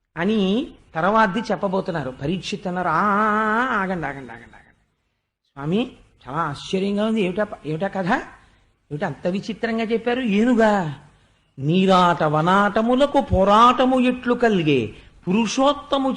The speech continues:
చే ఆరాటమెట్లు మానెను, ఘోరాటవిలోని భద్ర కుంజరమునకు." ప్రశ్నని బట్టి జవాబు ఉంటుందండి. "పరిప్రశ్నేన సేవయా" అని ప్రశ్న వెయ్యడం ఒక కళ. ఎప్పుడు పడితే అప్పుడు ప్రశ్నలు వేయకూడదు.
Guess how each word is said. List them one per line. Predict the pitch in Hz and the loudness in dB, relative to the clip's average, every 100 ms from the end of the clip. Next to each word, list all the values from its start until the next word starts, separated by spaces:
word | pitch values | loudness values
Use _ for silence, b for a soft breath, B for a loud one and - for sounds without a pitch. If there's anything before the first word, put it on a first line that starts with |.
| 247 | 2
చే | 240 214 160 | 4 4 2
ఆరాటమెట్లు | 165 196 240 277 277 262 247 240 240 | 2 4 4 2 0 -2 -4 0 2
మానెను, | 220 202 170 147 127 113 B B - | 4 2 0 -2 -4 -6 B B -18
ఘోరాటవిలోని | 110 151 175 190 185 180 170 165 151 139 139 131 | 0 4 8 8 6 4 0 2 2 2 0 -2
భద్ర | 143 120 110 | -2 -4 -4
కుంజరమునకు." | 226 - 143 156 196 214 226 247 254 311 B B B B B _ | -4 -4 -4 -2 0 0 -2 -4 -4 -6 B B B B B _
ప్రశ్నని | 131 135 - - 254 240 | -8 -8 -8 -4 -2 0
బట్టి | 180 170 - 302 | -2 -6 -4 -4
జవాబు | 190 185 190 208 196 | -2 -2 0 -2 -2
ఉంటుందండి. | 190 214 208 180 | -4 -4 -4 -6
"పరిప్రశ్నేన | 151 - 147 160 - 151 - 175 175 175 | -8 -6 -6 -6 -10 -10 -8 -8 -6 -6
సేవయా" | 202 175 175 170 160 165 160 165 - | -6 -6 -4 -4 -2 0 0 -2 -4
అని | 156 | -8
ప్రశ్న | - - 139 - - 262 | -8 -10 -10 -10 -8 -6
వెయ్యడం | 196 170 233 233 175 190 | -4 -2 0 0 -2 -4
ఒక | 214 180 | -6 -10
కళ. | - 170 185 147 b b b b - | -12 -8 -6 -8 b b b b -10
ఎప్పుడు | 135 - 226 214 | -10 -10 -6 -4
పడితే | 180 180 226 | -4 -4 -4
అప్పుడు | 220 180 | -4 -10
ప్రశ్నలు | - 147 - 196 160 | -12 -14 -12 -10 -8
వేయకూడదు. | 143 - 123 - | -10 -14 -18 -20